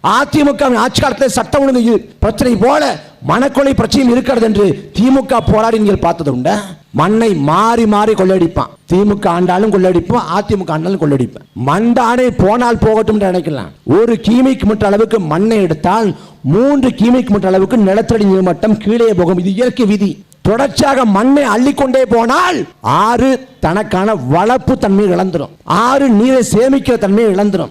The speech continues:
ஆறு நீரை வடிகட்டுற தன்மையை இழந்துரும், ஆறு செத்து போகும். அப்படி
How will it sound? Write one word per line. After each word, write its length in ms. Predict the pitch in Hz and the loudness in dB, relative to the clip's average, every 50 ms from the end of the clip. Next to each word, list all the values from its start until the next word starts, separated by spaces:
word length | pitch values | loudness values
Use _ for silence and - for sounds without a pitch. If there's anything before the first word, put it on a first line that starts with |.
| - - - | -10 -16 -8
ஆறு 440 | - 160 214 247 269 294 294 285 247 | -4 -2 0 0 0 0 2 2 2
நீரை 340 | 208 208 247 262 269 262 240 | 2 2 2 2 2 2 0
வடிகட்டுற 520 | 180 185 196 214 262 269 262 196 262 247 | 0 0 0 0 0 0 0 0 -2 -2
தன்மையை 340 | - 220 202 220 240 226 208 | -2 -2 -2 0 0 0 0
இழந்துரும், 380 | 202 220 220 208 208 185 - - - _ _ _ | 0 -2 -2 -2 -4 -4 -6 -10 -16 _ _ _
ஆறு 420 | - - 175 240 269 285 302 302 269 | -4 -2 0 0 0 0 0 0 -2
செத்து 440 | - - - 311 - - - 403 381 | -2 -2 -2 -2 -2 -2 -2 -2 0
போகும். 440 | 392 381 349 339 320 311 220 - - - _ | 2 0 2 2 0 -2 -2 -4 -10 -16 _
அப்படி 480 | - - 151 185 - - 214 190 180 | -4 -2 -2 -2 0 0 0 0 0